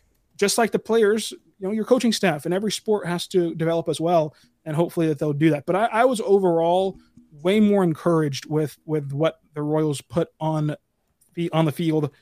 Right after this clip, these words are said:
this series than any other series that we've seen to this point in this season. So coming up, we'll talk about Baltimore. How did they go from where the Royals are now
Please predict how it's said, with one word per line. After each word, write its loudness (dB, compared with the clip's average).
this 2
series -2
than 0
any 2
other 0
series -2
that -4
we've 2
seen -2
to -2
this -2
point -6
in -2
this -4
season. -4
So -6
coming 2
up, 0
we'll -2
talk 4
about 4
Baltimore. 0
How -2
did 2
they 2
go 2
from -2
where 4
the 2
Royals 2
are 0
now 0